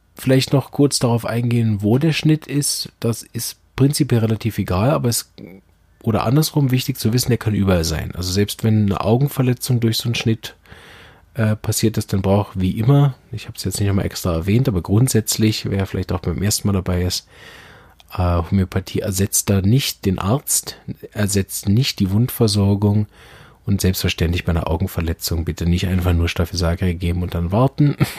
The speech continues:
<laughs> sondern bitte zum Arzt gehen. Das hat auch versicherungstechnische Gründe, habe ich alles, glaube ich, auch in den anderen Folgen schon ein paar Mal erwähnt, aber dass das wirklich auch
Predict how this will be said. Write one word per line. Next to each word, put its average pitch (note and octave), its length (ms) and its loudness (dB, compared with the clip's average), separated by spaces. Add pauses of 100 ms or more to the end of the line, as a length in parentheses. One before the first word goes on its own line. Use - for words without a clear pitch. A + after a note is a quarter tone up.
<laughs> - 300 0
sondern - 420 -2 (580)
bitte - 240 -2
zum - 180 -8
Arzt - 360 0
gehen. A2+ 200 2
Das G2+ 180 -4
hat F#2 120 -2
auch - 140 -8
versicherungstechnische A2+ 1080 0
Gründe, F#2+ 400 0
habe F2 140 -2
ich - 180 -6
alles, F2+ 320 -6 (800)
glaube E2+ 300 -2
ich, - 140 -6
auch F#2 140 -6
in F#2 140 -4
den F2 120 -2
anderen G#2+ 320 4
Folgen F2+ 300 0
schon F2 200 -4
ein E2+ 40 -4
paar - 160 -8
Mal E2+ 160 0
erwähnt, C3 480 2 (140)
aber G2+ 280 2 (960)
dass F#2 180 0
das - 340 0
wirklich F#2 340 -2
auch - 260 -8